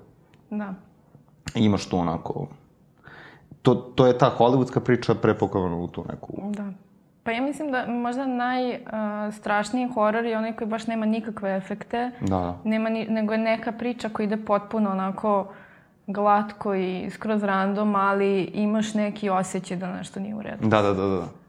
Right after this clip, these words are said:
Speaker 1: A to mi je baš za, za te neke, ovaj, za ta neka mesta po Srbiji, znam da
Speaker 2: Da.
Speaker 1: baš dosta ima takvog nekog vajba da osjećaš ne-, neku čudnu atmosferu, neko prisustvo, ne znaš šta je, ali
Speaker 2: Da.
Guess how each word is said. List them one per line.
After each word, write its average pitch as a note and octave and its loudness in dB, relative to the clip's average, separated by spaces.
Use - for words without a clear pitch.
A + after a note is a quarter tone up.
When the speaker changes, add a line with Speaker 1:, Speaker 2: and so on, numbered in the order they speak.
Speaker 1:
A G3 2
to G3 -2
mi A3 -2
je A3 0
baš G#3+ 2
za, G3+ 0
za G3+ -4
te G#3 -6
neke, F#3+ -2
ovaj, G3 -6
za G3 -4
ta G3+ -4
neka G3 -4
mesta G3 -4
po G3+ -6
Srbiji, G3+ -2
znam G3 -2
da F#3+ -2
Speaker 2:
Da. F#3 -4
Speaker 1:
baš F#3+ 0
dosta G3 -6
ima F#3+ -8
takvog - -8
nekog G2+ -10
vajba - -6
da - -8
osjećaš - -2
ne-, F#3+ -6
neku G3 -6
čudnu F#3+ -4
atmosferu, F#3+ -6
neko F#3 -6
prisustvo, F#3+ -8
ne F#3+ 0
znaš F3 -6
šta A3 0
je, G#3 0
ali F#3+ -4
Speaker 2:
Da. G#2 -2